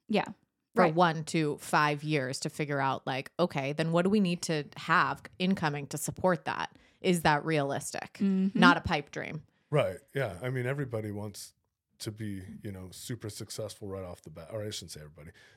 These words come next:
Speaker 3: A lot of people want to be super successful right away.
Speaker 1: Mm-hmm.
Speaker 3: Um, and,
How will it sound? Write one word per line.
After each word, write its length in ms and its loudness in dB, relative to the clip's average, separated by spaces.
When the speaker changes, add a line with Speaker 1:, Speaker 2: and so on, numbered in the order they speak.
Speaker 3:
A 60 0
lot 180 8
of 80 0
people 240 -2
want 220 -4
to 60 -12
be 100 -8
super 280 -10
successful 540 -12
right 240 -14
away. 200 -16
Speaker 1:
Mm-hmm. 360 0
Speaker 3:
Um, 380 -8
and, 460 -8